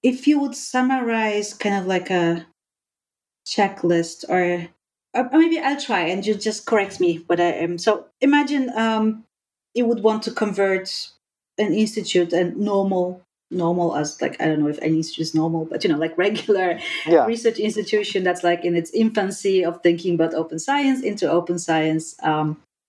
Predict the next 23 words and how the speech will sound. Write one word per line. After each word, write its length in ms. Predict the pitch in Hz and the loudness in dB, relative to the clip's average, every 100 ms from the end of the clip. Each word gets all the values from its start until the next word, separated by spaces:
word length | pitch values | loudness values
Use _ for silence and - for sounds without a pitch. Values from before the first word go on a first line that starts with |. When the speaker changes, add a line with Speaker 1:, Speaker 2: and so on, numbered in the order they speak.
| _ _ _ _ _ _ _ _ 202 | _ _ _ _ _ _ _ _ 2
Speaker 1:
institute. 600 | 196 - 165 - - - - | 2 0 -2 -2 -6 -12 -6
So 240 | - 156 | 0 0
to 120 | 160 | 0
put 220 | 170 226 | -2 0
the 80 | 214 | 2
label 380 | 185 185 180 170 | 0 0 0 -2
open 240 | 175 180 | -2 -4
science 420 | 165 175 160 156 - | -4 0 2 0 0
on 200 | 165 156 | -2 -2
it. 120 | 147 | -2
So 120 | 185 | -4
basically 500 | 185 214 262 262 269 | 0 0 0 0 0
you 180 | 247 226 | 0 0
need, 460 | 208 202 202 202 - _ _ 247 | -2 0 -2 -2 -10 _ _ -2
first 160 | 254 | 0
of 100 | 277 | 0
all, 120 | 262 | 0
you 80 | 262 | 0
need 160 | 226 226 | 0 0
to 60 | |
have 120 | 208 190 | -2 0
very 220 | 196 196 | 0 0
committed 600 | 202 190 185 185 175 | -2 -2 2 2 0